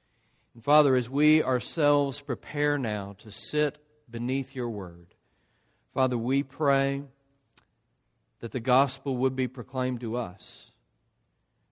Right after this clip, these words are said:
because we are people who need it. As we think about coming together, we gather together as one body to worship, but we all come from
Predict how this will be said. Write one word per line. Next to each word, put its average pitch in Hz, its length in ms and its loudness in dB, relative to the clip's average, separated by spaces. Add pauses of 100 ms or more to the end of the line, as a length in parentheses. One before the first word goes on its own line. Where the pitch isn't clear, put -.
because 117 300 -4
we 127 160 2
are 120 140 2
people 123 440 -4
who 120 200 -6
need 123 260 -2
it. - 240 -18 (1300)
As 110 120 -10
we 127 140 0
think 151 300 0
about 127 480 4 (340)
coming 151 420 0
together, 123 720 0
we 123 360 -2
gather 131 480 0
together 123 480 0
as 117 180 0
one 123 300 -4
body 123 380 2
to 117 80 -6
worship, 120 600 -4
but 120 100 -4
we 117 200 -4
all 131 340 0
come 123 400 -6
from 110 320 -10